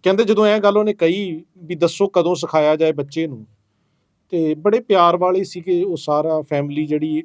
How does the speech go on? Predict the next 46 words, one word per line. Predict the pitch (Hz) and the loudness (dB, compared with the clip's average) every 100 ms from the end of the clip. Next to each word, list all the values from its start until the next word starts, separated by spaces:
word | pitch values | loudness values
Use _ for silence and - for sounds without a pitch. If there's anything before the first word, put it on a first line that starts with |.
| 151 | -8
ਬੜਾ | 147 147 156 143 143 _ _ - | -6 -2 -2 -2 -8 _ _ 0
ਪਿਆਰ | 151 147 | 2 4
ਨਾਲ | 156 | 2
ਗੱਲਾਂ | 143 139 143 | 0 -2 -2
ਬਾਤਾਂ | 143 143 | -4 -8
ਕਰ | 160 139 | -8 -6
ਰਹੀ | 139 | -6
ਸੀ। | 147 196 | -4 0
ਉਹ | 185 190 190 | 2 4 0
ਹੱਸਣ | 170 139 | -2 -4
ਲੱਗ | 139 135 139 | -2 -2 -4
ਪਏ | 156 | -6
ਜਿਹੜੇ | 151 151 | -4 -2
ਉਹਨਾਂ | 156 156 | -2 -4
ਦੇ | 160 | -8
ਘਰ | 143 131 131 127 _ _ 151 | -8 -8 -8 -14 _ _ -8
ਰਿਲੇਟਿਵ | 143 147 143 165 147 | -2 0 0 -2 -4
ਤੇ | 151 | -2
ਗੈਸਟ | 131 143 143 | 0 0 0
ਆਏ | 131 135 | -4 -2
ਸੀਗੇ | - 127 | -6 -10
ਨਾ। | 139 - _ _ _ _ | -12 -14 _ _ _ _
ਉਹ | 240 247 | -2 2
ਕਹਿੰਦੇ, | 220 208 254 | 2 2 -2
"ਜੀ | 233 254 247 233 | -2 -4 -6 -10
ਸਾਨੂੰ | - 180 175 214 | -2 0 2 2
ਨਹੀਂ | 226 | 2
ਪਤਾ, | 214 190 214 | 0 2 0
ਤੁਸੀਂ | 220 - 196 220 226 | 0 -6 -2 2 4
ਇਹਦਾ | 220 | 4
ਜਵਾਬ | 214 185 170 175 | 4 4 4 4
ਦੇ | 175 | 0
ਦਿਓ, | 160 185 | 0 0
ਤੁਸੀਂ | 196 165 | -4 -10
ਬੜੇ | 180 185 | -4 -4
ਪੜ੍ਹੇ | 202 180 196 | -2 0 0
ਲਿਖੇ | 202 185 208 | 0 -4 -2
ਹੋ, | 196 185 - _ _ _ _ _ | -2 -4 -14 _ _ _ _ _
ਤੁਸੀਂ | 208 247 240 | -2 2 2
ਅੱਜ | 220 196 | 2 2
ਤੱਕ | 240 - - | 0 0 -6
ਕੀ | 214 | -4
ਮਹਿਸੂਸ | 214 202 196 175 | 0 -2 -2 -10
ਕੀਤਾ, | 180 185 185 | -4 0 0
ਤੁਸੀਂ | 180 165 185 | -2 -6 -4
ਦੱਸੋ।" | 147 - 110 | -6 -8 -14